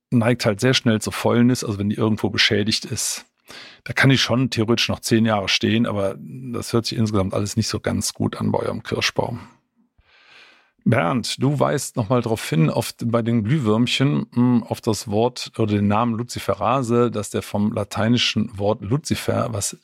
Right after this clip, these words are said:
lichtbringend bedeutet, abgeleitet wird. Also hat nix mit dem teuflischen Lucifer zu tun. Also vielen Dank nochmal für den Hinweis. Das hört sich doch viel schöner an,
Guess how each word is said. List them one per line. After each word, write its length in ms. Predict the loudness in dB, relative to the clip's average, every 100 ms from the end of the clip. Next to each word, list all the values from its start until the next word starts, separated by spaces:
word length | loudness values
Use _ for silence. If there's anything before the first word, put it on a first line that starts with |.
| -16
lichtbringend 840 | -6 -2 0 -2 -2 -2 0 -2
bedeutet, 540 | -4 -2 -2 -2 -6 -8
abgeleitet 640 | -4 0 2 0 0 -2
wird. 120 | -2
Also 240 | -2 0 -2 -2
hat 240 | -4 -2
nix 420 | 0 0 -2 0
mit 300 | 0 0 -6 -14 -20 -20 -6
dem 160 | 2 2
teuflischen 840 | 2 -2 -2 0 2 2 4 2 2
Lucifer 600 | 2 0 -2 -2 -2 -2
zu 180 | -2
tun. 380 | -2 0 0 0
Also 180 | -2 -6
vielen 400 | -8 -8 -2 0
Dank 200 | 0 0
nochmal 200 | 0 0
für 260 | 0 -2 -2
den 100 | 0
Hinweis. 500 | 2 0 0 -2 -4
Das 100 | -6
hört 140 | -4
sich 80 | -4
doch 100 | -6
viel 400 | -6 -4 2 2 2 -4 -12
schöner 420 | -4 2 4 4 2
an, 220 | -2